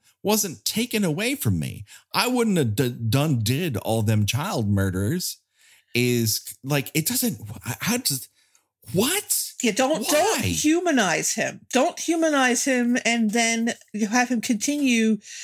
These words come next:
Speaker 2: to make, you know, references to child molestation and, and, you know, how much he enjoys killing. And then, and then you, you, you go through this little, you know, walkabout of his life, and you see him torturing animals,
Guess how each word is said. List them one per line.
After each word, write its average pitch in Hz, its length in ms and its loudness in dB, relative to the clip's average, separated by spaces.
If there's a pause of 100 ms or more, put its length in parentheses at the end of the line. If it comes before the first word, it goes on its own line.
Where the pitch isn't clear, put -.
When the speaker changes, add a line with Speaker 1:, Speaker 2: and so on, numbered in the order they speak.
(240)
Speaker 2:
to 226 560 2 (120)
make, 226 560 0 (300)
you 208 240 2
know, 196 60 2
references 226 640 0
to 202 100 -4
child 311 460 0
molestation 165 960 -2
and, 180 260 0
and, 180 440 -2 (380)
you 226 60 2
know, 196 80 -2
how 240 100 4
much 254 240 0
he 262 120 0
enjoys 240 480 2
killing. 202 760 0 (460)
And 247 160 2
then, 262 160 2
and 247 140 2
then 277 180 2
you, 240 260 2
you, 240 300 2
you 220 180 2
go 254 240 2
through 262 140 2
this 220 160 0
little, 233 340 2
you 190 220 0
know, 202 120 2
walkabout 220 540 2
of 220 80 -2
his 202 220 0
life, 226 260 2
and 226 80 2
you 220 80 4
see 226 160 0
him 185 140 -2
torturing 208 680 -2
animals, 180 840 0